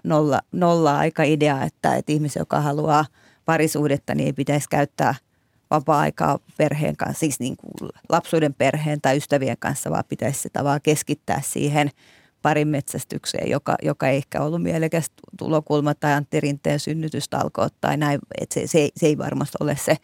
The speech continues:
mitä haetaan, mutta että, et jonkunnäköisiä tosissaan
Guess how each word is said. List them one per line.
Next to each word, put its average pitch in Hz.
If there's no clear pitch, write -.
mitä -
haetaan, 165
mutta 156
että, -
et 156
jonkunnäköisiä 160
tosissaan 139